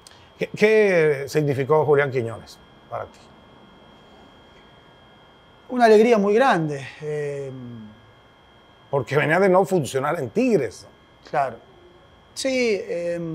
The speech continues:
Speaker 2: Mirá, me lo, me lo propone Pepe Riestra, por eso también digo, trabajar en equipo,
Speaker 1: Ujú.
Speaker 2: y yo no podía,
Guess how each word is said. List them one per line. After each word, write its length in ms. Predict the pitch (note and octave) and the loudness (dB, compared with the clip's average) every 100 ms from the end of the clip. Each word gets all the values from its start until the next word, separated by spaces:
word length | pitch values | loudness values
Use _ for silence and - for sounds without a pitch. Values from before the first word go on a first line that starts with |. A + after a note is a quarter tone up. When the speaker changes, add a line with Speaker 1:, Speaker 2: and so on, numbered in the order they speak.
| D#3 - - - G#3 | -12 -16 -20 -10 2
Speaker 2:
Mirá, 380 | G3 D#3 F#3 - - - - _ - - _ _ _ _ G3 | 2 2 -2 -14 -20 -20 -20 _ -20 -20 _ _ _ _ -6
me 320 | G3 G3+ A3+ B3+ G#3+ | -4 -6 -8 -12 -10
lo, 680 | G3 G3 G3 G3 F#3+ F#3+ - - - - | -6 -6 -6 -6 -6 -8 -12 -18 -20 -10
me 140 | F3+ | -4
lo 100 | G3+ | -4
propone 400 | F3 F3+ A#3+ A#3 | -2 -2 -2 -2
Pepe 680 | D#3+ - - G#3 - F3+ A3+ - _ _ _ _ - | -6 -10 -4 -2 0 -4 -4 -14 _ _ _ _ -10
Riestra, 540 | D#3 F3 E3+ E3 F#3+ B3 - | -4 -4 -2 -2 -2 -6 -10
por 100 | D#3 | -8
eso 160 | D3+ D3+ | -6 -6
también 320 | D3+ E3+ E3+ | -4 -4 -2
digo, 260 | E3 E3 C#3 | -2 -2 -4
trabajar 440 | D#3+ D3+ - F#3 | -6 -4 -2 -2
en 80 | E3 | -2
equipo, 480 | D3 G3+ F#3 F#3+ F#3+ | -2 -4 -4 -6 -6
Speaker 1:
Ujú. 280 | C#3 B2+ D#3 | -8 -8 -8
Speaker 2:
y 260 | D#3 D3+ C#3 - - - - - - - - _ - - _ - _ - | -4 -4 -6 -16 -20 -20 -20 -20 -20 -20 -20 _ -20 -20 _ -20 _ -14
yo 240 | - G#3 | 0 2
no 180 | G#3 F#3+ | 2 0
podía, 600 | F3+ F#3 A#3 G3+ E3 D#3+ | 0 2 4 6 4 2